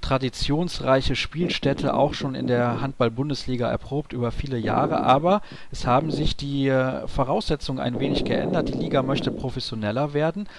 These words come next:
und die Halle reichte auf einmal nicht mehr aus. Es gab ja vor zwei Jahren da schon diese Kompromisslösung, dass man dann auch Spiele in Coburg hat austragen müssen. Jetzt gab's dann wieder Diskussionen.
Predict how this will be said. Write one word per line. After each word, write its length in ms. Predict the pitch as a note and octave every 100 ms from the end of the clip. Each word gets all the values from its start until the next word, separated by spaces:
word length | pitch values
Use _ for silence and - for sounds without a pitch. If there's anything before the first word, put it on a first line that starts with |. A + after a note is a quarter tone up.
| - -
und 200 | - -
die 120 | D3
Halle 260 | E3+ F3 A2
reichte 300 | A2 - A2+
auf 220 | A2 -
einmal 260 | A2+ A2
nicht 180 | A2 -
mehr 160 | G#2+ A2
aus. 160 | G#2
Es 120 | G#2+ -
gab 240 | A#2 -
ja 160 | C3+ C3 - -
vor 160 | - A#2+
zwei 260 | - A#2
Jahren 220 | C3 C#3
da 140 | C3+ B2
schon 200 | C3+ B2+
diese 540 | B2 A2+ A#2 A#2 A2 -
Kompromisslösung, 960 | C#3 C3+ C#3+ C#3 F#3 - C#3 D3 C#3
dass 160 | C#3+ E3+
man 100 | C3
dann 140 | B2
auch 100 | C3
Spiele 300 | - - C#3+
in 120 | C3 A#2+
Coburg 460 | F3 F3+ D#3 C#3+
hat 180 | D3 -
austragen 680 | C3+ D#3 - - C3 - C3
müssen. 320 | D#3 - - - - - -
Jetzt 240 | B2+ -
gab's 220 | - C3+ -
dann 180 | B2
wieder 180 | C3+ D#3+
Diskussionen. 1200 | C#3+ D3 - D3 B2+ C#3 D3 D3 D#3 - - -